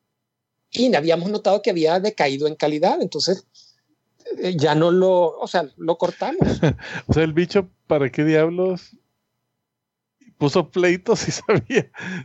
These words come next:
Speaker 2: si tenía
Speaker 1: Eh,
Speaker 2: eso?
Speaker 1: alguien le dijo, "Mira, tenés probabilidad",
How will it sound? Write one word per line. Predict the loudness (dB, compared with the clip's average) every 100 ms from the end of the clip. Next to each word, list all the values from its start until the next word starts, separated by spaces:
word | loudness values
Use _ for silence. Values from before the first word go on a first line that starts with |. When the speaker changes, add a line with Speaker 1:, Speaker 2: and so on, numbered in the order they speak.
| -16 -20 -20
Speaker 2:
si | _ -6
tenía | 0 0 2 2 2
Speaker 1:
Eh, |
Speaker 2:
eso? | 0 0 -2 -4 -14 _ _ _ _ _ _ _ _ _ _ -12
Speaker 1:
alguien | -6 -2 0 2
le | 2 2
dijo, | 0 0 -2
"Mira, | 0 0 -2
tenés | -4 -6 -4
probabilidad", | 0 2 2 -2